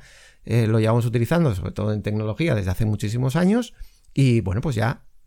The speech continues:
sois muchos los que venís de, de programar en código con Arduino, ¿vale? No hablo de bloques. Bueno, pues tenemos la diferencia de eso que he comentado antes, de que el lenguaje de Arduino es compilado y,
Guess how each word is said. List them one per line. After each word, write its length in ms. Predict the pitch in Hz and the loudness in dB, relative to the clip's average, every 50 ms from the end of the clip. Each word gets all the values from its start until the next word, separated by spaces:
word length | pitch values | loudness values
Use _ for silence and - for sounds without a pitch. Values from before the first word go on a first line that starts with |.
| _ _ _ - | _ _ _ -10
sois 200 | - - 131 117 | -4 -2 0 0
muchos 260 | 127 143 143 - 180 | 2 0 2 2 2
los 140 | 170 139 - | 2 0 -2
que 100 | - 117 | -4 -4
venís 380 | 104 104 107 135 147 - - - | -4 -2 -2 -2 -2 -4 -6 -6
de, 380 | 120 117 107 104 101 101 104 - _ _ _ _ _ _ _ _ _ _ _ _ _ _ - | -4 -2 -2 -2 -4 -6 -8 -12 _ _ _ _ _ _ _ _ _ _ _ _ _ _ -4
de 180 | 107 127 117 | 0 0 2
programar 640 | - 120 123 117 123 127 151 160 147 120 104 - _ _ _ _ _ _ _ _ _ _ - | 2 2 2 2 2 2 2 2 0 0 -2 -8 _ _ _ _ _ _ _ _ _ _ -2
en 100 | 127 123 | -2 0
código 480 | - 175 185 196 196 202 196 190 - - | 2 2 2 2 2 0 -2 -6 -6 -6
con 160 | - 117 107 | -4 -4 -2
Arduino, 400 | 104 98 104 107 110 101 90 - | -2 -2 -2 -2 -2 -2 -4 -4
¿vale? 220 | - - 175 170 135 | -4 -4 -2 -2 -2
No 120 | 120 110 | -2 -2
hablo 260 | 110 113 113 113 107 | -2 -2 -2 -2 -2
de 80 | 101 98 | -4 -4
bloques. 440 | 92 98 95 - - - - - _ _ _ _ _ - - - _ _ _ _ _ _ _ - - | -4 -6 -8 -10 -14 -20 -20 -20 _ _ _ _ _ -20 -20 -20 _ _ _ _ _ _ _ -8 -2
Bueno, 180 | 131 131 110 92 | 0 0 0 0
pues 140 | - - | -2 -2
tenemos 360 | - 139 147 139 107 98 - - - - - - - - | 0 2 2 2 0 -2 -6 -14 -20 -20 -20 -20 -10 -4
la 120 | - 120 | 0 2
diferencia 600 | 120 120 120 - 127 135 165 180 165 - 135 117 107 | 2 2 2 0 0 2 2 2 2 0 0 0 0
de 280 | 107 113 113 - - - | 0 -2 -4 -6 -8 -8
eso 180 | - 143 156 | -6 -4 -4
que 60 | 147 147 | -4 -4
he 40 | |
comentado 460 | 143 147 135 123 113 - 135 127 113 123 | -2 -2 0 0 0 0 0 2 2 2
antes, 320 | 135 135 - 104 90 - | 2 0 -2 -6 -8 -6
de 120 | - 101 | -8 -8
que 220 | - - 101 107 104 | -6 -4 -6 -4 -4
el 120 | - 101 | -4 -4
lenguaje 300 | 101 95 104 123 - 151 | -4 -2 -2 -2 -2 0
de 80 | 147 135 | 0 0
Arduino 380 | 127 127 135 139 135 120 104 - | 0 0 0 0 0 -2 -2 -4
es 120 | 123 120 - | -6 -4 -2
compilado 640 | - 143 127 - 120 107 123 139 139 120 104 98 - _ _ _ _ _ _ _ _ _ _ - | 0 0 0 0 0 -2 0 0 0 -2 -4 -6 -10 _ _ _ _ _ _ _ _ _ _ -10
y, 440 | - 143 143 143 143 143 139 - | -8 -6 -6 -6 -6 -8 -10 -14